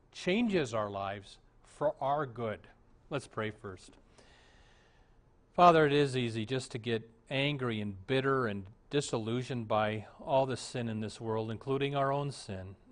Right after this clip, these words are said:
And, but Lord, Lord Jesus, we do pray that you will come into our lives and we will let you change our lives for your glory and for our own good.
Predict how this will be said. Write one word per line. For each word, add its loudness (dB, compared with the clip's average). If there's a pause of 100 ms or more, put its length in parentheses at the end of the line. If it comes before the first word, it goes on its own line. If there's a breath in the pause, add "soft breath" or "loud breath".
And, -10
but -2
Lord, 4
Lord 0
Jesus, -2
we -2
do -2
pray 0
that -6
you -2
will 0
come -4
into -4
our 2
lives -6
and -8 (120)
we -2
will -4
let 2
you -8 (320 soft breath)
change -4
our 0
lives -8
for -6
your 0
glory -4 (420 soft breath)
and -4
for -2
our 0
own -6
good. -8